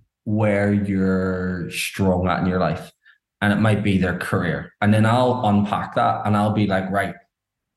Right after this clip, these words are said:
tell me everything about it. All we need to do is transfer this over to,"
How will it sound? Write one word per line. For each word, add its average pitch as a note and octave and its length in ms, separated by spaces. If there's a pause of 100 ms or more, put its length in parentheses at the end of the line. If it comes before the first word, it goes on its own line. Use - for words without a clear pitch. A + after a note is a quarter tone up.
(260)
tell D3 340
me C#3 260
everything A2+ 640
about F2+ 260
it. F2 240 (540)
All G#2 180
we A2 120
need G2 140
to F#2 40
do E2+ 100
is F2 120
transfer F2 420
this E2+ 220
over F2+ 400 (100)
to," E2+ 380